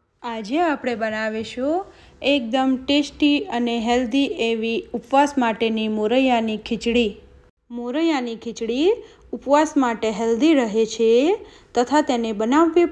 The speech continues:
પણ સરળ છે. તો ચાલો મોરૈયાની ખીચડી બનાવવાનું શરૂ કરીએ.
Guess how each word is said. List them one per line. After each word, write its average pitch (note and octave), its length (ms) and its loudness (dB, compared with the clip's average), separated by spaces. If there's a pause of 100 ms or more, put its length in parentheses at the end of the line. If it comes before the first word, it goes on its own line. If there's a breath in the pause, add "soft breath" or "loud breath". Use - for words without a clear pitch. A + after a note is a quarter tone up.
પણ D#4+ 240 4
સરળ G3+ 460 0
છે. A3+ 180 2 (640 loud breath)
તો A#3 100 4 (300)
ચાલો B3+ 340 4
મોરૈયાની D#4 720 6
ખીચડી C#4+ 400 2
બનાવવાનું C4+ 680 2
શરૂ A3 440 0
કરીએ. C#4 400 4